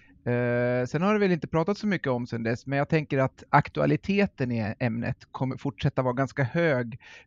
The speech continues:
under väldigt, väldigt många år framöver. Eh, det är nämligen så att vi tänkte att vi skulle prata om lagring av kärnavfall.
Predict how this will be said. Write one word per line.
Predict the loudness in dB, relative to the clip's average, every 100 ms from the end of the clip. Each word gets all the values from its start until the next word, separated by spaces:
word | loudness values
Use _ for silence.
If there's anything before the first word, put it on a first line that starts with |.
| 2
under | 4 6 6 6
väldigt, | 8 8 10 8
väldigt | 6 4
många | 2 -2 -2
år | -2 -2
framöver. | 0 0 2 0 0 -4 -6 -16 -20 0
Eh, | 4 6
det | 4
är |
nämligen | 2 0 -2
så | -4 -4
att | -4 -4
vi | -2
tänkte | 0 0 -2
att | -6
vi |
skulle | -8 -10 -10
prata | -8 -8 -8
om | -6 -6 -4 -6 -8 0
lagring | 2 2 0 -2 -2 -2 -2 -2
av | -2 -2
kärnavfall. | 0 2 4 2 -2 -6 -4 0 0 -2